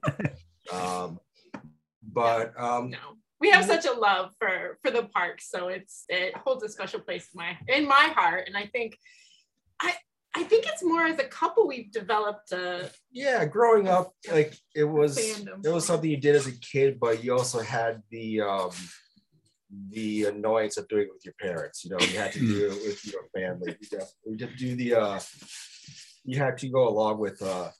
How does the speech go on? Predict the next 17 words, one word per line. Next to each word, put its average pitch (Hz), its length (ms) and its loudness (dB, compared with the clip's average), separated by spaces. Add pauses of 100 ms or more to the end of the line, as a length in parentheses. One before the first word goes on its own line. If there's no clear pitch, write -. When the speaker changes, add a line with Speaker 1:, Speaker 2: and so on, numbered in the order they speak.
(280)
Speaker 2:
you - 80 -6
know, 101 360 -4
what 113 220 0
mom 104 260 -2
said. 95 340 -4
"Okay, 95 200 -6
now 90 180 -4
we 90 60 -8
gotta 90 160 -4
do 87 140 -12
this, 90 220 -8
gotta 87 220 -6
do 87 120 -10
this," 87 380 -8
you 87 120 -10
know. 80 280 -8 (500)
Um, 95 480 -6